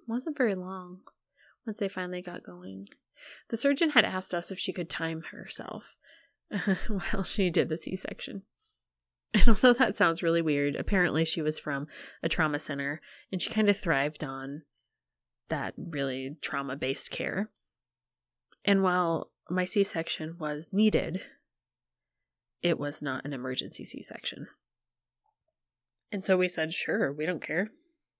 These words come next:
You can go ahead and time it <laughs> as long as you do what you need to do. Doesn't matter to us." And so she took care of everything, and my son was born. And I literally remember looking at him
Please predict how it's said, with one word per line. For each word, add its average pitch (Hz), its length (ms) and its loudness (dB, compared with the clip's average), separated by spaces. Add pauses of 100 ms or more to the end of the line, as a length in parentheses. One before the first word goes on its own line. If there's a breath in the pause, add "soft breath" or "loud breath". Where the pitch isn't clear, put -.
You 165 80 -14
can 180 80 -8
go 175 100 0
ahead 160 180 -2
and 170 120 -12 (360)
time 165 300 -6
it 233 400 0
<laughs> - 0 -
as 247 280 2
long 214 240 6
as 214 140 2
you 185 80 0
do 202 100 8
what 220 180 8
you 185 40 -4
need 202 180 4
to 190 60 -10
do. 233 300 6 (540 loud breath)
Doesn't 190 220 2
matter 185 240 -2
to 180 80 -4
us." 220 400 -4 (1080 soft breath)
And 190 120 -8
so 202 120 0
she 233 180 0
took 262 160 -2
care 175 200 -4
of 170 80 -4
everything, 175 440 -8
and 170 80 -8
my 170 100 -10
son 165 220 -8
was - 160 -8
born. - 400 -10 (1400)
And 190 160 -2
I 180 120 0
literally 175 540 0
remember 165 420 -4
looking 165 360 -6
at - 140 -16
him 165 420 -14